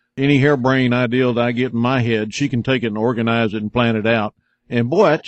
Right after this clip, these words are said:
that, that makes life a lot simpler. And in community, you must have those people like Kelly and my wife Charmin who are able to take the ideal and make it happen and make it seem like s-, a very simple thing. What you said about people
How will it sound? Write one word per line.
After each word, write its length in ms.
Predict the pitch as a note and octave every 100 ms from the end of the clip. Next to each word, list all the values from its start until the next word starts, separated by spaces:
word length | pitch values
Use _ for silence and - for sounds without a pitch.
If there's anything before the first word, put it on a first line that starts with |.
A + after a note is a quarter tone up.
| -
that, 280 | D#3 - C3
that 120 | F3
makes 200 | E3 -
life 260 | D3 C3+ B2+
a 40 |
lot 220 | A#2+ G#2+
simpler. 440 | - E3+ C3+ B2 A#2
And 220 | C#3+ D3
in 180 | D#3+ E3
community, 920 | - D#3+ D3 D#3 G#3+ F3+ A2+ A#2 A#2 - _ _
you 160 | A#2+ C#3
must 300 | C3+ D#3 -
have 220 | D#3 C#3
those 180 | C3+ A#2+
people 360 | D3 C3+ C3
like 280 | C3+ A#2+ -
Kelly 440 | D3 B2+ A2+ D3 -
and 120 | A2+
my 140 | A2+ A#2
wife 320 | A#2+ B2 -
Charmin 480 | C3 A#2+ A#2 B2+ - _ _ -
who 180 | D#3 D3+
are 120 | C3
able 240 | E3+ F3
to 100 | D3+
take 300 | - D3+ D3 _
the 280 | B2+ B2+ A#2+
ideal 800 | C3 B2+ A#2+ A2+ D#3+ G#2 G2 G2 _ _ _ -
and 160 | C3 A#2+
make 200 | B2+ A#2+
it 80 |
happen 380 | G#2+ A#2 - E2+ _ _ _ _ _ _ -
and 200 | C3 A#2+
make 160 | B2+
it 80 | B2
seem 240 | - B2+ A#2
like 200 | G#2+ -
s-, 180 | - -
a 160 | A2 A2
very 280 | B2+ B2
simple 340 | G#2+ C3+ G2+ G#2
thing. 440 | C3+ C3 F#2 G#2 _ _ _ -
What 300 | C3+ F3+ G#3
you 80 | A#3
said 220 | - F3+
about 400 | D3+ D#3 D3 - _ _ _ _ -
people 500 | E3 D3+ C3 C3